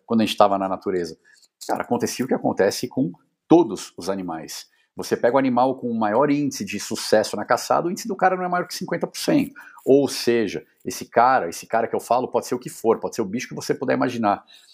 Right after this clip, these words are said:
Ele vai caçar e, ou, enfim, tentar roubar alguma, alguma carcaça ou alguma coisa, ele vai ser frustrado na maioria das, das vezes. Ou seja, ele vai ficar um período,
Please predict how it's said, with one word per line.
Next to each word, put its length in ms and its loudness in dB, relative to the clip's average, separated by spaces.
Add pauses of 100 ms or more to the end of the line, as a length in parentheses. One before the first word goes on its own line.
(220)
Ele 520 6 (300)
vai 400 4
caçar 680 0
e, 160 -4
ou, 420 0 (680)
enfim, 200 -6
tentar 260 0
roubar 340 4
alguma, 480 0
alguma 300 -2
carcaça 680 -2
ou 60 0
alguma 260 -2
coisa, 380 0 (360)
ele 80 6
vai 80 4
ser 160 0
frustrado 520 2
na 100 0
maioria 300 4
das, 260 0
das 200 -2
vezes. 340 -4 (300)
Ou 140 6
seja, 260 2
ele 80 2
vai 120 6
ficar 460 2
um 80 -6
período, 500 -2